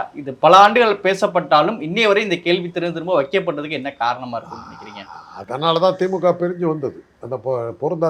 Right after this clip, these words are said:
Speaker 2: திருமணம்னு சொல்லி தான் அண்ணா வெளியில வந்தார். அது, அ, பல பேர் ஏத்துக்கல. அதுக்கான காரணம் என்னன்னா, இப்ப எங்க குடும்பம்லாம் பெரியார் விட்டு வெளியே வரல, நாங்க பெரியார் கூட தான் இருந்தோம். ஒரு திருமணத்துக்கு நாங்கெல்லாம் இருந்தோம். மணியம்மை வந்து அவரை பெரியாருக்கு வயோதிக காரணமா அவரை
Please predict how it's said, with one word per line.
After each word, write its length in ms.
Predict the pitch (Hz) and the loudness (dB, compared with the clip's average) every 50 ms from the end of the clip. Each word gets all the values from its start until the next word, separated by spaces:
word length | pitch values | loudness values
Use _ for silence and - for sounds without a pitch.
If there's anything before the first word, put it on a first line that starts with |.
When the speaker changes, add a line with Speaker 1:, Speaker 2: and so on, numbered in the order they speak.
| - - | -2 -4
Speaker 2:
திருமணம்னு 440 | 131 123 120 127 127 127 127 131 117 | -8 -8 -8 -12 -16 -16 -16 -16 -12
சொல்லி 260 | - 120 123 127 117 | -10 -10 -10 -8 -8
தான் 220 | 123 147 139 110 | -6 -6 -6 -6
அண்ணா 220 | 107 113 120 131 123 | -6 -8 -8 -8 -8
வெளியில 240 | 107 113 127 127 110 | -8 -8 -8 -8 -10
வந்தார். 380 | 104 92 92 98 98 98 - _ _ _ - | -10 -12 -12 -14 -18 -18 -18 _ _ _ -10
அது, 140 | 135 139 | -6 -4
அ, 680 | 139 120 113 110 101 95 98 98 95 95 107 120 120 - - | -4 -4 -4 -6 -8 -10 -12 -14 -12 -12 -10 -10 -10 -8 -6
பல 200 | - 135 139 160 | -4 -2 0 0
பேர் 140 | 165 190 180 | 0 0 0
ஏத்துக்கல. 540 | 170 139 151 185 175 - - 113 101 87 82 - _ _ _ _ _ _ - | 2 4 4 4 4 2 -8 -8 -8 -12 -12 -18 _ _ _ _ _ _ -8
அதுக்கான 460 | 110 139 175 175 175 170 156 143 - | -4 -4 0 4 4 4 4 2 -2
காரணம் 460 | - 139 156 196 220 233 220 190 170 | 0 2 4 4 4 2 2 0 0
என்னன்னா, 200 | 147 151 156 160 | 0 0 -2 -2
இப்ப 180 | 170 156 156 147 | -2 0 0 0
எங்க 260 | 139 135 147 185 214 | 0 0 0 0 -2
குடும்பம்லாம் 560 | 190 175 214 214 208 208 202 202 202 196 - 180 | 0 0 -2 -2 -2 -2 -2 -2 -2 -2 0 0
பெரியார் 240 | 175 185 180 170 | 2 2 2 2
விட்டு 180 | 160 156 151 151 | 2 0 -4 -2
வெளியே 220 | 139 143 151 151 | -4 -2 -2 -2
வரல, 300 | 135 120 117 107 107 110 107 - _ _ _ _ _ _ _ _ _ | -2 -2 -4 -6 -8 -14 -14 -16 _ _ _ _ _ _ _ _ _
நாங்க 260 | 107 127 139 160 170 | -8 -8 -4 -4 -4
பெரியார் 340 | - 143 139 160 165 151 143 | -4 -2 0 0 0 0 -2
கூட 140 | 131 135 135 | -4 -6 -4
தான் 160 | - 139 123 | -2 -2 -2
இருந்தோம். 280 | 110 98 87 - - _ _ _ _ - | -2 -4 -10 -18 -20 _ _ _ _ -10
ஒரு 140 | 135 131 127 | -8 -8 -4
திருமணத்துக்கு 520 | - 160 165 185 190 175 180 185 175 180 | -4 -4 -2 -2 -2 -2 -2 -4 -4 -4
நாங்கெல்லாம் 340 | 180 165 160 165 165 151 147 135 | -4 -4 -4 -4 -4 -4 -4 -6
இருந்தோம். 300 | 117 113 104 - _ _ _ _ _ _ _ - | -8 -10 -12 -16 _ _ _ _ _ _ _ -6
மணியம்மை 500 | 110 143 196 233 247 240 226 214 202 185 175 | -2 -2 0 2 2 0 0 0 2 4 4
வந்து 200 | 165 151 165 214 220 | 4 2 2 2 2
அவரை 240 | 196 170 156 143 135 | 4 4 4 2 0
பெரியாருக்கு 580 | - - 151 170 208 208 190 165 139 139 127 | 0 -2 -2 -2 2 2 2 2 2 0 0
வயோதிக 480 | 139 151 180 196 190 165 160 147 131 131 | 2 4 4 2 2 2 0 0 0 -2
காரணமா 500 | - 143 139 135 113 104 110 107 143 185 202 - - - - - _ _ _ _ | -2 0 0 0 0 -4 -6 -2 -2 -2 -2 -4 -8 -16 -18 -20 _ _ _ _
அவரை 200 | - 165 156 147 | 0 2 2 2